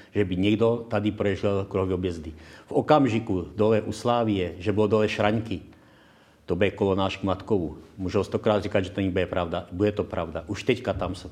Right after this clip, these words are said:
jsou velký kolony. Kruhový objezd to jenom zpomalí na hlavním tahu. A tady u té pošty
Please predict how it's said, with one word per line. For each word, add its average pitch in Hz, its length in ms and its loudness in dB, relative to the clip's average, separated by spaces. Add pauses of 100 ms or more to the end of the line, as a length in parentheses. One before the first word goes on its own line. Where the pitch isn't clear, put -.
jsou - 180 -4
velký 87 260 -4
kolony. 87 360 -4
Kruhový 95 260 0
objezd 92 340 -4
to 95 80 0
jenom 101 340 2
zpomalí 98 440 0
na 87 100 -4
hlavním 87 300 -6
tahu. 82 300 -12 (380)
A 90 100 -8
tady 101 160 2
u 98 60 0
té 101 160 4
pošty 101 420 -2